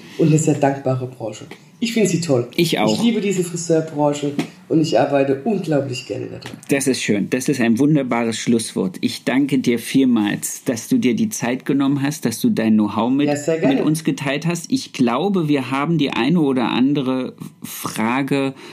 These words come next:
Speaker 2: angestoßen, die wir vielleicht sogar noch mal in einem zweiten Gespräch zu Ende führen würden. Ich habe mir ein paar Sachen aufgeschrieben, die ich, ähm, aus deinen Worten gefunden habe. Da glaube ich, würde ich dich gern noch mal zu einem zweiten Gespräch einladen, wenn du Lust hast.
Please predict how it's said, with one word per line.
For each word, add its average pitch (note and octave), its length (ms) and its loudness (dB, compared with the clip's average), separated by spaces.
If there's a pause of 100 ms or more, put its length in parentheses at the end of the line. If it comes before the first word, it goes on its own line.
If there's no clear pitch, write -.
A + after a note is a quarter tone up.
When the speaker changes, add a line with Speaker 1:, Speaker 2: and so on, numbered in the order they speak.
(200)
Speaker 2:
angestoßen, D#3 800 2
die C3 120 2
wir C3 120 2
vielleicht D#3+ 400 -2
sogar C3+ 340 0
noch C3 220 2
mal B2+ 220 2
in A#2+ 140 4
einem A2+ 180 2
zweiten D3 540 0
Gespräch C3 520 0
zu - 160 -4
Ende D#3 240 2
führen D3+ 280 2
würden. C#3+ 240 2
Ich A#2+ 140 0
habe - 160 -2
mir C3+ 60 4
ein A#2+ 100 4
paar A#2 160 -2
Sachen A2+ 300 -2
aufgeschrieben, D3 640 0
die B2 140 2
ich, A#2+ 180 -6 (500)
ähm, A#2 540 2
aus A#2+ 240 -2
deinen A2+ 380 4
Worten B2 360 2
gefunden C#3+ 460 2
habe. C#3 220 -2 (500)
Da A2 120 0
glaube A#2+ 420 2
ich, - 300 -2
würde A#2+ 160 2
ich A2+ 120 -2
dich - 200 -12
gern G#2+ 180 4
noch A2 140 2
mal G#2 140 4
zu - 120 -2
einem G#2+ 260 0
zweiten G#2+ 360 0
Gespräch G#2 600 -2
einladen, G2 460 2
wenn G#2 160 4
du G#2 80 2
Lust G#2 460 0
hast. - 360 -12